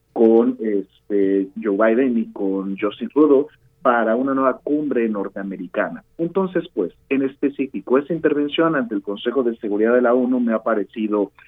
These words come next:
adecuada, pertinente. No es algo que no se haya adelantado con anterioridad, incluso pensando en el plan covax, que el propio presidente López Obrador mencionó fuerte y claro ante el Consejo de Seguridad que se trató de un rotundo fracaso del sistema de Naciones Unidas,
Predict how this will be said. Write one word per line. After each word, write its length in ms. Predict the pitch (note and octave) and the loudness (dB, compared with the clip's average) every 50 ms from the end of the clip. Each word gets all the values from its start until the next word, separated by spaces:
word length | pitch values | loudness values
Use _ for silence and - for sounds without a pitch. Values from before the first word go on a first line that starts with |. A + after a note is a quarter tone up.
| - - - - - - | -20 -20 -20 -20 -18 -8
adecuada, 720 | - G#2 F#2+ G2+ G2 - A2+ B2+ C3+ C#3 D3 E3 E3 E3 - | -6 -4 -2 -2 -2 2 4 4 4 6 4 2 2 2 2
pertinente. 840 | - A#2 A2+ - - G2+ F#2+ G#2+ C3 C#3 C#3 C3+ - D3+ D#3+ E3+ - _ _ _ _ _ _ _ _ _ _ _ _ - | 0 0 0 0 -6 -6 -2 0 0 2 0 0 0 -2 -2 -2 -4 _ _ _ _ _ _ _ _ _ _ _ _ -4
No 240 | C3+ B2+ B2+ C3 C3+ | 0 2 4 4 4
es 80 | C#3 C#3 - | 4 2 0
algo 300 | C#3+ C3+ D3+ E3 E3 D#3 | -2 0 2 2 0 -2
que 120 | - C3+ A#2 | -2 -2 -2
no 120 | A2+ A2+ | -2 -2
se 140 | A2+ - A#2 | -2 -2 -2
haya 140 | A2 A#2 A2+ | 0 0 0
adelantado 500 | A2 G2+ G2+ G2 F#2+ A2 G#2 A2 A2+ - | 0 -2 -4 -4 -2 -2 -2 -2 -2 -4
con 120 | A#2 G#2 | -4 -6
anterioridad, 720 | F#2+ F#2+ - G#2 G2 G2 F#2+ F#2 F#2+ F#2+ G2+ G#2+ A#2 A#2+ A#2+ | -6 -6 -6 -6 -4 -4 -4 -4 -4 -2 0 2 2 2 0
incluso 440 | G#2 F#2+ _ - A2 G#2+ - B2+ - | -4 -10 _ -8 -6 -4 -4 -4 -4
pensando 460 | - F#2+ F2+ - - G#2+ G#2+ A2+ A2+ | -4 -8 -8 -6 -6 -2 0 0 0
en 80 | G2+ F2+ | 0 -2
el 100 | E2+ E2+ | -6 -6
plan 320 | - G#2 G#2+ G#2 G#2+ A2 _ | -4 -4 -4 -4 -4 -8 _
covax, 440 | - A#2 A2+ G#2+ G#2 A2 - - - _ _ _ _ _ - | 0 2 2 4 2 0 0 -2 -8 _ _ _ _ _ -8
que 100 | - B2 | -4 -2
el 140 | G#2 G2+ - | -2 -2 0
propio 340 | A#2+ C#3 D3 - E3 D#3+ - | 0 0 0 0 -2 -4 -2
presidente 460 | A#2+ A2 G#2+ - A2 A#2 A#2+ A#2 A#2+ | -2 -4 -4 -4 -4 -4 -4 -2 -4
López 260 | A#2+ A#2 B2 B2 - | -4 -4 -4 -4 -2
Obrador 220 | G2+ G2 F#2+ A2 | -2 0 0 2
mencionó 520 | C3 C3+ B2 A2+ - F#2+ F#2+ G2+ A2+ B2+ A#2+ - _ | 0 0 -2 -4 -4 -8 -4 -2 -2 -4 -4 -6 _
fuerte 280 | - B2 C#3 D3+ D3+ D3+ | 2 2 2 2 2 -4
y 40 | - | -2
claro 240 | C#3+ D3 E3+ F3+ | -2 0 0 0
ante 140 | E3+ E3+ A#2+ | 0 0 -4
el 60 | G2 | -8
Consejo 340 | - G2+ G2 - B2 C#3 C#3+ | -8 -10 -8 -4 0 0 0
de 80 | C3 - | 0 0
Seguridad 440 | - A2+ G2+ G2 G2 G#2 A#2 D3+ - _ _ _ _ - | -4 -4 -4 -2 0 0 -2 -2 -4 _ _ _ _ -2
que 120 | - C#3+ | -2 0
se 120 | - B2+ A2+ | 0 0 0
trató 300 | A#2 A2 G#2+ A2 B2+ C3+ | 0 0 2 2 2 2
de 80 | D#3 | 2
un 100 | E3 D#3 | -2 -2
rotundo 500 | C3+ A#2+ A2+ A2 - - E3+ F3+ E3+ D#3+ E3 | 0 0 0 0 0 0 0 2 2 0 0
fracaso 520 | A#2+ G#2+ - - C#3+ D#3 E3 - C3+ A2 | 0 -6 -4 -2 -4 -4 -4 -2 -2 -2
del 140 | G2 G2+ - | -2 -4 -6
sistema 320 | _ - - G#2+ A2 G#2 | _ -6 -4 -2 -2 -2
de 60 | F#2 | -4
Naciones 380 | F2+ F2+ - F2+ F2+ F2+ F2 - | -6 -8 -8 -8 -8 -8 -8 -8
Unidas, 360 | E2+ F2+ F2+ F#2 F#2 G2 G2 | -8 -4 -2 0 0 -2 -2